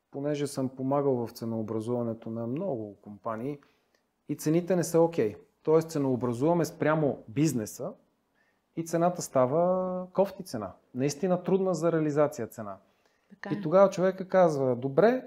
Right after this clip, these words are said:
Speaker 1: ето, ценообразувахме както искаш и сега аз трябва да фалирам с цените, които
Speaker 2: <laughs>
Speaker 1: постигнах."
Speaker 2: Да, абсолютно. Разбира се, че срещам постоянно съпротива.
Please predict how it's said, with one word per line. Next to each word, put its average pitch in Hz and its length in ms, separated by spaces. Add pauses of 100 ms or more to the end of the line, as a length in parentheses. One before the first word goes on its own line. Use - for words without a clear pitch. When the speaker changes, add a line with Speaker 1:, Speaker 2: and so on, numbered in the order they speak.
(100)
Speaker 1:
ето, 190 360
ценообразувахме 151 880
както 135 480 (100)
искаш 247 720
и 160 100
сега 165 240 (140)
аз 196 140
трябва 190 200
да 185 160
фалирам 156 400
с - 120
цените, 170 440
които 226 260
Speaker 2:
<laughs> - 40
Speaker 1:
постигнах." 226 400
Speaker 2:
Да, 196 240 (540)
абсолютно. 202 640 (140)
Разбира 190 420
се, 359 140
че 370 120
срещам 339 440
постоянно 247 520
съпротива. 175 640